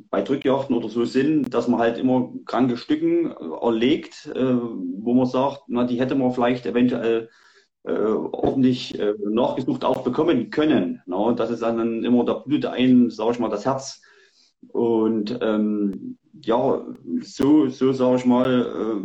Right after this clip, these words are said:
waren meine ersten Beweggründe. Ne? Und, äh, dann hat mich halt auch, äh,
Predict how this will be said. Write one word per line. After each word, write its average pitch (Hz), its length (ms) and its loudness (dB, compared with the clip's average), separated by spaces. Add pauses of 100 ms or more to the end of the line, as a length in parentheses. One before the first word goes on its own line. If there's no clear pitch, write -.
(380)
waren 123 320 4
meine 120 220 0
ersten 127 320 -2
Beweggründe. 123 880 -2 (480)
Ne? 110 220 -2
Und, 123 480 4
äh, 110 280 -2
dann 120 200 2
hat 135 140 0
mich 127 320 2
halt 120 280 0
auch, 123 320 0
äh, 104 360 0